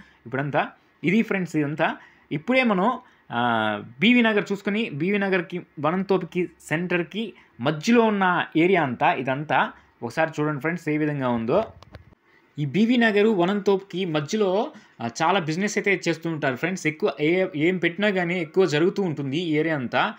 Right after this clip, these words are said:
చాలా బిజినెస్ ఏరియా అని చెప్పుకోవచ్చు అనమాట. ఆ, ఇప్పుడు చూస్తున్నాం కదా ఫ్రెండ్స్, ఇది వచ్చేసి బీవీ నగర్కి లోపలికి వెళ్తే సబ్ ఏరియాలు ఉంటాయి కదా, ఆ, అలాగే చాలా ఏరియాలు అనమాట ఇవన్నీ. ఒకసారి లోపలికి వెళ్ళి అలా చూ-, చూపిస్తున్నాను చూడండి ఫ్రెండ్స్. ఇలాగే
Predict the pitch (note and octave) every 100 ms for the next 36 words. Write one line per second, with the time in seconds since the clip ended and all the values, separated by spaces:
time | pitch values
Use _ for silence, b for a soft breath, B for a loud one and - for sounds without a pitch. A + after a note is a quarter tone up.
0 | B B - - E3+ F3+ D#3+ G3+ F#3+ F3+
1 | F3 D#3 D3 - D#3+ B2+ C3+ A#2 G#2+ G2+
2 | D#3+ A3 b b b - B2+ C3+ C#3+ E3+
3 | E3 F3+ G#3 A3 F#3 E3 D#3 F3 F#3+ F3
4 | D3+ D3+ A3 A#3+ G3+ D3+ G3+ G#3 F#3+ F3
5 | D#3 F3 E3+ G3 G#3+ B B B2+ G3 A3+
6 | G#3+ F#3 F3 D#3+ F#3+ F#3+ A3+ G#3 F#3+ D#3
7 | D3+ C#3 B2+ E3 D3 B B B2 B2+ C#3
8 | F3 D#3+ E3+ F#3 - C#3 F3 F#3 F#3+ F3
9 | F3+ F#3+ D#3 C3 A#2 A#2+ B2 C#3 D3 F3
10 | B2+ - E3 D#3 C#3+ D#3 D#3+ D#3 D3+ B
11 | B B2+ D#3 D#3 D3+ C#3+ - F3 D#3+ D3+
12 | E3+ E3+ - D3 B2+ E3 C#3+ D3 C3+ D3
13 | E3+ - D#3+ b b - D3+ F3 F3